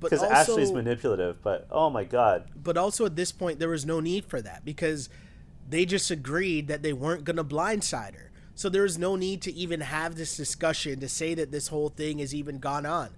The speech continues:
Speaker 1: Like, it served no purpose, right? Other than to let the whole house know. Because if they just went to, to, like, if, and let's say, there's no need for Leroy to go do this, because all that happened is it just means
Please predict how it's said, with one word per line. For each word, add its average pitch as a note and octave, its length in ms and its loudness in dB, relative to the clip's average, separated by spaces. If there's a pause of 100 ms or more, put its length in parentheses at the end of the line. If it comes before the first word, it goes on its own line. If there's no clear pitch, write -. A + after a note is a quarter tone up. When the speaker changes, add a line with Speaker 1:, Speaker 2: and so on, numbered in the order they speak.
(260)
Speaker 1:
Like, D3+ 140 -2
it E3 120 -2
served E3+ 320 0
no D#3+ 180 0
purpose, - 640 0
right? D3+ 340 0
Other E3 260 2
than D3 280 0 (600)
to F3 140 0
let D#3 240 0
the D3+ 120 0
whole D#3 300 2
house D#3 440 -4
know. C3 340 -6 (600)
Because D#3 320 -2
if D#3+ 120 -8
they G3 160 2
just A3 200 -2
went E3 220 0
to, C#3 180 -4 (160)
to, B2 480 -6
like, A2 320 -14
if, - 560 -4 (240)
and A#2+ 100 -10
let's C3 220 -6
say, A2 320 -8 (340)
there's C#3+ 140 -4
no A3 100 4
need F#3+ 240 0
for E3 140 2
Leroy D3+ 340 2
to C3+ 80 -4
go C3+ 180 -4
do C#3 220 -4
this, C#3+ 220 -2
because C3+ 420 -6
all E3 140 4
that F3 160 4
happened D#3 400 -2
is B2 300 -8 (460)
it D#3 120 -6
just D#3 240 0
means D3 260 -4